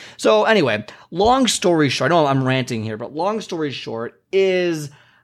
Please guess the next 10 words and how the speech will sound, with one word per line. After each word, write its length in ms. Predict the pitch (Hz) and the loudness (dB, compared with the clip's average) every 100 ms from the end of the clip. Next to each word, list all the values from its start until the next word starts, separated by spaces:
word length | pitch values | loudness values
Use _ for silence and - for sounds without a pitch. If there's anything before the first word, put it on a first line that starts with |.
| _ - | _ 0
I 460 | 151 165 202 233 196 | 2 2 0 -4 -4
delay, 840 | 208 165 139 139 117 135 117 196 | -2 -2 0 2 2 0 -2 -2
<laughs> 40 | |
I, 200 | 135 156 - | 0 0 2
I 80 | 165 | -2
kinda 260 | - 277 | 0 0
did 160 | 285 170 | 2 2
it 80 | 165 | 2
in 140 | 131 | -2
pieces. 500 | 104 123 120 151 147 | -4 -6 -2 0 0